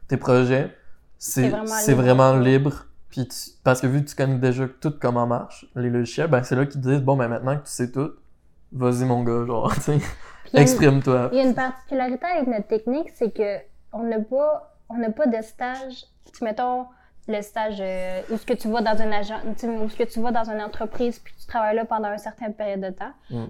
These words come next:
Speaker 2: Nous, le, notre stage était considéré comme, euh,
Speaker 1: C'était
Speaker 2: un
Speaker 1: en
Speaker 2: s-,
Speaker 1: classe.
Speaker 2: c'était, c'était en classe parce que dans le fond, la technique a comme créé un studio de graphisme. Puis c'était là-dedans qu'on faisait notre stage. Dans le fond, euh,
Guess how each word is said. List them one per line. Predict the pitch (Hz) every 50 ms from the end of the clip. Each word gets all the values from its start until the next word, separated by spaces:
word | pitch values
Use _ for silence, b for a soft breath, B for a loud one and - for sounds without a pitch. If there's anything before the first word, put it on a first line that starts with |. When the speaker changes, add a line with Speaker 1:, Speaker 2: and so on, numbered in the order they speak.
| -
Speaker 2:
Nous, | 247 269 285 285
le, | 277 247 220 208 202 190 190 175 - - - 208
notre | 214 214 208 208
stage | - - - 247 240 240 247 233 220
était | 202 - 202
considéré | 196 220 208 202 - - 220 208 220 240 220
comme, | - 240 208 208 202 190
euh, | 185 180 180 175 175 _ _ _ _ _ _ - - -
Speaker 1:
C'était | - - - 131
Speaker 2:
un | - 220 -
Speaker 1:
en | 110
Speaker 2:
s-, | - -
Speaker 1:
classe. | - 110 110 110 110 -
Speaker 2:
c'était, | - - - - 226 214 214 202 208
c'était | - - - 220 214
en | - 233 240 240
classe | 240 254 247 262 285 294 277 -
parce | - 220 220 220
que | - 233
dans | 202 214 214
le | 220
fond, | 214 - 285
la | 285 240 220
technique | 214 208 - 220 254 269 254 -
a | 208 214
comme | 214 - 226 214 220
créé | 214 - - 269 302
un | 302 262 240
studio | 247 - - - - 233 220 208 208 226 262 320 - _ _ _ _ _ _ _ -
de | 220 214 247 254 247
graphisme. | 233 233 214 214 - - 226 202 - - - 214 - _ _ _ _ _ _ _ -
Puis | - - 233 220
c'était | - - 214 - - 220 220 226 233
là-dedans | 240 233 233 220 220 240 240 262 277 269
qu'on | 247 226 208
faisait | - - 214 202 214 226 220
notre | 226 214 202 196 202
stage. | - - - - 196 180 175 175 185 185 - - -
Dans | 208 208 214
le | 214
fond, | 208 - 247 240 240 240 240 b b b b b b b -
euh, | 208 208 202 196 190 185 180